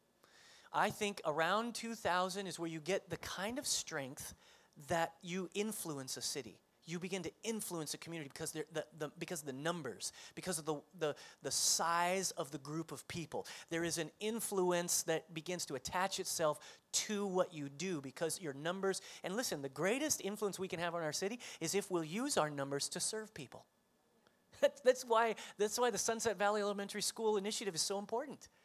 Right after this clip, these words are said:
We can change the face of those kids and the, the face of that school if we'll be engaged as mentors. If we'll,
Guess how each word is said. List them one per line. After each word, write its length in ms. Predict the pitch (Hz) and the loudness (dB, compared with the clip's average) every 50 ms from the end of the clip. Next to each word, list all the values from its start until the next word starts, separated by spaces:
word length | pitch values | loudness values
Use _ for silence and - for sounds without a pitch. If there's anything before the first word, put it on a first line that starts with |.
| - - - - - - - | -20 -20 -20 -20 -18 -6 0
We 140 | 185 262 180 | 0 2 2
can 180 | - 285 254 | 2 0 0
change 540 | 185 - - - - 240 269 277 226 180 170 | 4 4 4 6 6 4 4 2 0 -2 -2
the 80 | 170 170 | -4 -4
face 480 | - - - 190 233 202 - - - - - - - | -4 -2 -2 0 0 2 2 0 0 -2 -4 -2 -2
of 140 | 165 151 | 0 2
those 200 | 170 185 190 180 | 2 2 2 2
kids 440 | - - 220 226 202 156 143 - - - - - | 0 0 0 2 2 2 0 -2 -6 -8 -6 -4
and 120 | 156 160 165 | -2 2 4
the, 140 | 170 180 - | 2 2 2
the 80 | 170 147 | 0 -4
face 360 | - - 202 208 214 - 185 | -2 -2 -2 0 0 0 0
of 80 | 151 | 2
that 160 | 175 180 175 - | 0 0 0 0
school 520 | - - - 226 220 170 131 123 131 - - _ _ _ _ _ _ _ _ _ _ _ - | -2 -2 -2 0 0 0 0 -2 -6 -12 -16 _ _ _ _ _ _ _ _ _ _ _ -6
if 200 | 180 160 - 180 | -4 -4 -4 -2
we'll 420 | 180 185 190 190 196 202 202 - - _ _ _ _ _ _ _ _ _ _ _ _ _ _ _ _ - 165 | 0 2 4 4 4 2 0 -4 -10 _ _ _ _ _ _ _ _ _ _ _ _ _ _ _ _ -8 -4
be 140 | 190 196 | -2 -2
engaged 400 | 196 190 170 180 196 196 147 151 | -2 -2 -2 -2 -2 -2 -2 -2
as 120 | 156 143 - | -4 -4 -4
mentors. 560 | 180 196 208 - - - - - - - - _ _ _ _ _ _ _ _ _ _ _ _ _ _ _ - - _ _ - _ _ _ _ _ _ - - - - - _ - | -4 -6 -6 -8 -12 -14 -14 -14 -16 -16 -18 _ _ _ _ _ _ _ _ _ _ _ _ _ _ _ -20 -20 _ _ -20 _ _ _ _ _ _ -20 -20 -20 -20 -20 _ -2
If 200 | - 175 165 165 | -2 0 2 4
we'll, 360 | 185 208 233 247 254 269 | 6 8 10 10 10 8